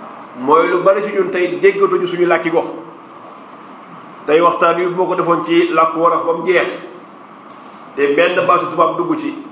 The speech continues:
benn baatu arab dugg ci, dana néew ku fiy génnaale njëriñ.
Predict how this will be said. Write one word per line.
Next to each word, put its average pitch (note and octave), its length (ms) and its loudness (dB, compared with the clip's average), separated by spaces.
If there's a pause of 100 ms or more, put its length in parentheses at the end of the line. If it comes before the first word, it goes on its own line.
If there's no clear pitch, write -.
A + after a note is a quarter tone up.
benn F3+ 300 0
baatu E3+ 200 2
arab D#3+ 260 2
dugg D#3 180 -6
ci, D3 140 -8 (1200)
dana E3+ 260 4
néew F3 380 4
ku F3+ 80 2
fiy E3+ 160 0
génnaale D#3+ 340 2
njëriñ. D#3 240 -4